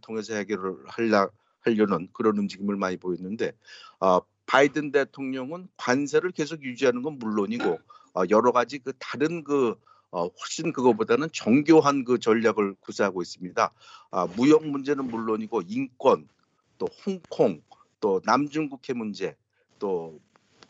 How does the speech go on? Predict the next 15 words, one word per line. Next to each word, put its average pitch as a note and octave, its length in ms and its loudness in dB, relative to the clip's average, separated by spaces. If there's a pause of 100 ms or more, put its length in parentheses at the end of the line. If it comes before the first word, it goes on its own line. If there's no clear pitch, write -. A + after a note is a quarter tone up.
(140)
그 F#2 180 -8
중국의 C3+ 460 2
여러 A#2 180 6
가지 A2 220 0
행태 D3+ 560 -2 (300)
이런 B2+ 200 -2
것을 B2 360 -4 (100)
그 G2+ 140 -10
겨냥을 A2+ 480 0
하고 G2 200 -2
있기 G2 160 -10
때문에요. G#2 520 -4 (320)
어, F#2 120 0
여기에 A2 340 6
대해서 G#2+ 580 2